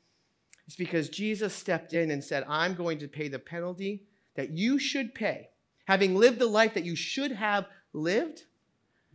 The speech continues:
and therefore you are justified." It's not because of anything you did, it's because of what he did. And so because of what he did, we know his goodness, his kindness, his love,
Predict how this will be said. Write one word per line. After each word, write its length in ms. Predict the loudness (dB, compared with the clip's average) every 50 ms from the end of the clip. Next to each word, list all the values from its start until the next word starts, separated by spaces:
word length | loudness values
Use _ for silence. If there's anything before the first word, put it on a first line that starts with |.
| _ _ _ _ _ _ _ -6
and 180 | -4 0 4
therefore 380 | 6 8 8 8 8 6 2 2
you 240 | 2 2 0 2 2
are 280 | 2 2 2 0 -2
justified." 840 | -4 -2 -2 -2 -2 -2 -6 -10 -10 -10 -10 -10 -12 -12 -12 -12 -12
It's 220 | -10 -10 -8 -2
not 200 | 0 2 2 2
because 300 | 0 -4 -4 -2 -2 -2
of 100 | -2 -4 -6 -4
anything 460 | -4 -4 -4 -4 -6 -6 -6 -6 -6
you 180 | -6 -6 -6
did, 200 | -4 -4 -4 -4
it's 120 | -4 -6 -8
because 320 | -10 -10 -6 -6 -6 -4
of 80 | -6 -6
what 240 | -4 -4 -6 -6 -8 -20 _ _ _
he 480 | -20 -12 -6 -2 0 0 0 0 -2 -6
did. 400 | -8 -12 -14 -16 -16 -20 -20 _ _ _ _ _ _ _ _ _ _ _ -4
And 100 | -2 0
so 100 | 2 2
because 280 | 2 0 0 0 0
of 80 | 2 2
what 160 | 2 2 2
he 400 | 0 -4 -8 -6 -2 0 0 0
did, 260 | 0 0 0 0 0
we 140 | -2 0 2
know 160 | 2 2 2
his 180 | 2 0 -4 -4
goodness, 460 | -2 -2 0 0 0 -2 -4 -6 -8
his 180 | -10 -10 -10 -10
kindness, 540 | -8 -4 -2 -2 -2 -2 -6 -8 -10 -10 -12
his 180 | -12 -10 -8
love, 280 | -6 -4 -4 -4 -6